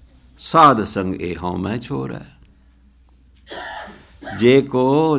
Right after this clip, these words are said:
ਜਨਮ ਮਰਨ ਤੇ ਡਰੈ, ਸਾਧ ਜਨਾ ਕੀ ਸ਼ਰਨੀ ਪਰੈ।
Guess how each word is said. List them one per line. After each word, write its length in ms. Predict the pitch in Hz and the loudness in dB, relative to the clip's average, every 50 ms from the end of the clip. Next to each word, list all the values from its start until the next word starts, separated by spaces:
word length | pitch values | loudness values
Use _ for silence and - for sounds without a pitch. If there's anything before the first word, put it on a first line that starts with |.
| 113 104 | -2 0
ਜਨਮ 320 | 107 120 123 143 147 151 | 2 4 4 4 4 4
ਮਰਨ 340 | 147 143 139 147 143 143 143 | 4 4 4 4 4 2 2
ਤੇ 160 | 143 139 135 | 2 0 0
ਡਰੈ, 800 | 123 123 127 120 127 139 151 160 160 165 156 147 135 117 107 - - - _ _ _ _ _ _ _ _ _ _ _ _ _ _ _ _ _ - _ _ _ | 0 0 0 0 2 2 2 2 0 0 0 0 -2 -2 -6 -10 -16 -20 _ _ _ _ _ _ _ _ _ _ _ _ _ _ _ _ _ -20 _ _ _
ਸਾਧ 420 | - - - - 156 147 123 104 98 | -14 -8 -2 2 4 4 4 2 0
ਜਨਾ 360 | 101 98 92 90 90 92 92 | -2 -2 -2 -2 -2 -2 -4
ਕੀ 200 | 85 - 123 151 | -6 -6 -6 -8
ਸ਼ਰਨੀ 480 | 147 - - 180 185 185 - - - - | -8 -8 -8 -10 -8 -8 -6 -6 -6 -8
ਪਰੈ। 360 | - - - - - - - | -8 -12 -14 -16 -16 -18 -20